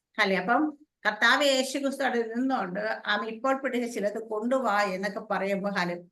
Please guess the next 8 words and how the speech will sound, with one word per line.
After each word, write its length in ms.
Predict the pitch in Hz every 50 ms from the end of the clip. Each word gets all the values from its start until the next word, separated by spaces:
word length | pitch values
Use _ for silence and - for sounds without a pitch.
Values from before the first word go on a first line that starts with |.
| _
ശീമോൻ 440 | - - 196 196 226 247 247 254 240
പത്രോസ് 340 | 233 208 - 202 202 202 240
പയ്യെ 380 | 220 208 190 185 190 202 220 220
കരയ്ക്ക് 480 | 220 202 175 175 180 175 202 220 -
കയറി, 240 | 175 165 175 180 180 180 180 - _ _ _ _ _ _ _ _ -
വെള്ളത്തിൽ 380 | 208 202 220 226 240 240 233 254
തന്നെ 120 | 247 262
കടന്നില്ല. 500 | 233 208 180 185 190 196 202 175 - -